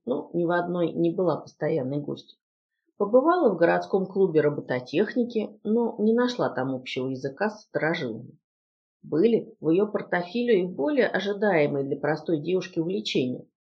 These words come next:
например, катание на коньках и курсы рукоделия. А однажды, а однажды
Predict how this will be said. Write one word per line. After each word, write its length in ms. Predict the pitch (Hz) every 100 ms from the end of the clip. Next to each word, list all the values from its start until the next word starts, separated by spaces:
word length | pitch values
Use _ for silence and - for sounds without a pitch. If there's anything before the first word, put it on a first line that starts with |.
| -
например, 540 | 190 - 269 302 453 494 - _ _
катание 500 | 147 139 262 311 202
на 100 | 147
коньках 600 | 143 123 123 127 214 - _
и 100 | -
курсы 420 | - 147 139 - 160
рукоделия. 680 | - 277 240 139 101 - - _ _ _ _ _ _ -
А 200 | 151 143
однажды, 580 | 139 151 202 - - - - _ _ _ _ _ _ _ _ _ _
а 240 | 175 160 156
однажды 720 | 156 165 220 277 - 147